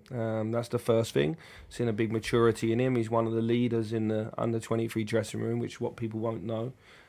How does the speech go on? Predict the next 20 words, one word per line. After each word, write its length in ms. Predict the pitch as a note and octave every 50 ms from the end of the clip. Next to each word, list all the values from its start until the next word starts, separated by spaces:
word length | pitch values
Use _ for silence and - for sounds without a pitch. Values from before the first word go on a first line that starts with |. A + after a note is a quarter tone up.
| _ _ -
He's 100 | A2 G#2
very 220 | A2 A#2 A#2 A2+
versatile, 640 | G#2 A#2 A#2+ A#2+ A#2 A2 - G#2+ - - A2 A2+ A#2+
and 100 | B2+ B2
the 40 | A#2+
biggest 320 | A2 C3+ C3+ C3 A#2+ -
compliment 400 | - - B2+ A2+ G2 A#2+ A2+ A2+
I 40 | G#2
can 220 | G#2 - A#2 A2+ G#2+
play, 440 | - - B2+ B2+ B2+ A#2 A#2 - - - _ _ _ -
uh, 260 | - A#2 A2+ G#2+ A2 G#2+ G#2+ -
pay, 280 | - B2+ A#2 A#2 A2+
pay 300 | - - - A2+ G#2+ G#2+
him 380 | A2 B2 D3 C3+ A#2 A#2 B2 B2+ - - - - - - -
is 80 | -
that 140 | A#2+ B2 A2+
whoever 260 | B2 C3 C3 B2+ C3
plays 400 | - - - B2 A#2+ B2 B2 A2
right 260 | A2 A#2 A#2+ A#2+ A#2+
wing, 400 | - A#2 B2+ B2+ A#2+ A2+ A2+ A#2+